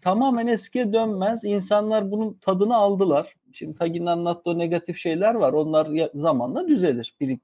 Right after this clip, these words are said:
bir iki yıl içinde. Bu pozitif taraflarını tamamen kaybetmek istemez insanlar. Tabii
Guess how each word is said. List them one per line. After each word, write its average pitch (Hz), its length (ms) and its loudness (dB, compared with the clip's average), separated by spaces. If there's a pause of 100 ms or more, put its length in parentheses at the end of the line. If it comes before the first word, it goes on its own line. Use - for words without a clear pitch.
bir 160 100 -2
iki - 280 -6
yıl - 140 -12
içinde. 220 440 -6 (840)
Bu 185 120 -2
pozitif 240 640 -2
taraflarını 220 580 2
tamamen 220 460 0
kaybetmek 208 560 0
istemez 208 460 -4
insanlar. - 560 -6
Tabii 185 300 0